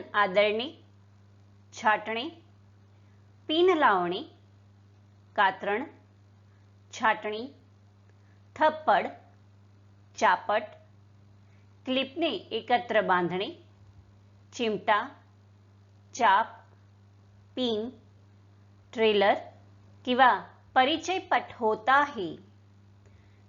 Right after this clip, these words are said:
क्लिपला आपण वाक्यात प्रयोग करून बघूया. पहिले वाक्य आहे, "Will you please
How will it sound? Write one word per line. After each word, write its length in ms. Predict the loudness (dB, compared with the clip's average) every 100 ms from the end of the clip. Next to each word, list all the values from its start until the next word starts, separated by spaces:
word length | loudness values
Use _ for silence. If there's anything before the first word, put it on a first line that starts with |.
| _ -6
क्लिपला 440 | -4 -4 -2 2
आपण 520 | 2 0 -8 -10 -10 -14 -20 _ _ -20 -20 -20 -2
वाक्यात 400 | 2 2 0 -6 -2
प्रयोग 300 | 0 0 -2 -4
करून 340 | -4 -2 -4
बघूया. 460 | -4 -2 -2 -2 -4 -8 -14 _ _ _ _ _ _ _ _ _ _ _
पहिले 320 | -4 -2 -2 2
वाक्य 460 | 2 2 -2 0
आहे, 280 | 0 0 -6 -12 -20 _ _ -20 _ _ _ _ _ _ _ -8
"Will 160 | -4 -2
you 140 | -4
please 280 | -2 -4